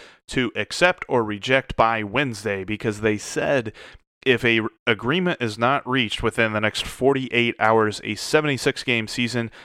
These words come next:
is off the table. It'll be too long for the timeline of making sure that they get done before, uh,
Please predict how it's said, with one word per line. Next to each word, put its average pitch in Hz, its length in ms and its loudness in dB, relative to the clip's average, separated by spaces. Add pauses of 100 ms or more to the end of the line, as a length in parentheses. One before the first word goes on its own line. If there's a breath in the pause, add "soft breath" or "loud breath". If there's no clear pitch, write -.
is 110 120 0
off 120 160 4
the 110 80 -12
table. 101 320 -4 (160)
It'll 123 160 2
be 117 100 -6
too 151 240 2
long 127 340 2 (300 loud breath)
for 113 300 2
the 101 100 -6
timeline 131 800 2
of 98 100 -12
making 107 280 -6
sure 117 220 4
that 107 160 -2
they 110 140 4
get 107 240 -4
done 113 420 2
before, 107 520 0 (560 loud breath)
uh, 92 260 -8